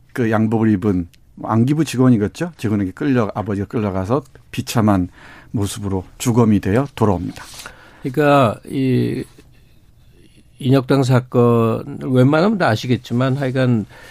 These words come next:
Speaker 2: 그 당시 뭐 그 후로도 그랬지만, 이 국가 폭력이라는 거죠. 그러니까 사회를 꽉, 그러니까 이렇게 노동계를 잡아야겠다, 학생운동하는 조짐을 막아야겠다 할 때 사건을 하나 만들어서 빵 간첩단 사건 같은 거를 잡아놓으면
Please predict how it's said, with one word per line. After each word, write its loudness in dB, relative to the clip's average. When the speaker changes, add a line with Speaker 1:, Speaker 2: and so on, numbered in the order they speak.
Speaker 2:
그 -6
당시 0
뭐 -4
그 2
후로도 -2
그랬지만, 0
이 -6
국가 -2
폭력이라는 -2
거죠. -4
그러니까 -4
사회를 4
꽉, -2
그러니까 2
이렇게 -2
노동계를 4
잡아야겠다, 0
학생운동하는 2
조짐을 4
막아야겠다 0
할 -4
때 -6
사건을 2
하나 4
만들어서 0
빵 2
간첩단 2
사건 0
같은 -2
거를 2
잡아놓으면 2